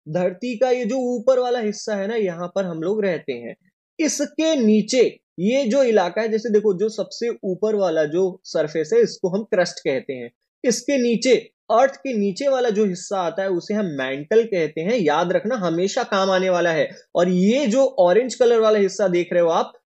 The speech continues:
जो mantle के नीचे है, उसे हम outer core कहते हैं और ये येलो वाला inner core कहते हैं। ठीक है,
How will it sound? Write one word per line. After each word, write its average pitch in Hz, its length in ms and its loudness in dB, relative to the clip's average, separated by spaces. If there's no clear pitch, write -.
जो 196 140 4
mantle 185 440 -2
के 262 140 -8
नीचे 214 480 -2
है, 160 240 -2
उसे 196 260 -2
हम 208 180 0
outer 151 400 -2
core 214 300 2
कहते 208 360 -4
हैं 220 120 -2
और 247 180 -2
ये 208 180 4
येलो 170 260 2
वाला 220 260 2
inner 240 280 2
core 180 240 2
कहते 135 360 -4
हैं। 127 160 -6
ठीक 254 140 -2
है, - 220 0